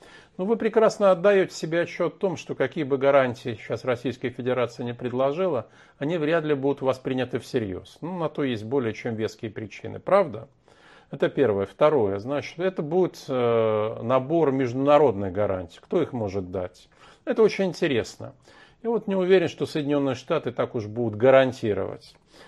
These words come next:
Наверное, Евросоюз, может быть, Китай захочет поучаствовать, а может быть, не захочет, может быть, Индия.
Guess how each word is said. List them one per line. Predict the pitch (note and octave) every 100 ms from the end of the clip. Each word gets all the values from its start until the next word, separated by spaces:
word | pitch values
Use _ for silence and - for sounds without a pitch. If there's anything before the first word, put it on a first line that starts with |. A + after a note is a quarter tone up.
| - -
Наверное, | A3+ D4 B3 D3 B2+ A2+ A2
Евросоюз, | G#2+ D3 C3 A#2+ C3 A2 A2+ G#2+ - -
может | F#3 A3+
быть, | C3+ B2
Китай | C3 A#2 C#3 C3+
захочет | A#2 A2+ B2 G2+ -
поучаствовать, | A2+ G#2+ - A2 - G#2 -
а | F3+
может | A3 C#3
быть, | A#2
не | G#2+
захочет, | G2+ G#2 - G2 - -
может | G#3+ F3
быть, | C#3+ -
Индия. | A2 G2+ - F#2+